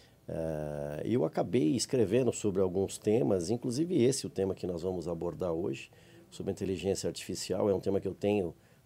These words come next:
palestrado, eu tenho falado em alguns, a convite de algumas universidades, é, e parece que, de fato, é uma tendência no Poder Judiciário. Mas, é,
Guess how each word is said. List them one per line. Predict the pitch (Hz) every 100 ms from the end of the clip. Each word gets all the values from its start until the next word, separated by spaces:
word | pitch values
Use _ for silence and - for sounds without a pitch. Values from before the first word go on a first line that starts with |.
| -
palestrado, | 92 90 - - 95 98
eu | 87
tenho | - 95
falado | - 87 85 90 85
em | 90
alguns, | 82 78 87 80 - - - - -
a | 92
convite | 95 82 92 -
de | 87
algumas | 85 80 87 82
universidades, | 85 82 82 - 73 95 117 - - 98 - - - - -
é, | 92 90 87 85
e | 131
parece | - - 117 120 -
que, | -
de | 101
fato, | 98 104 104 117
é |
uma | 110 113
tendência | 110 110 90 95 87 87
no | 87
Poder | 87 92
Judiciário. | 82 85 - 80 65 - -
Mas, | - 90 - - - - 147 - -
é, | 87 85 82 82 80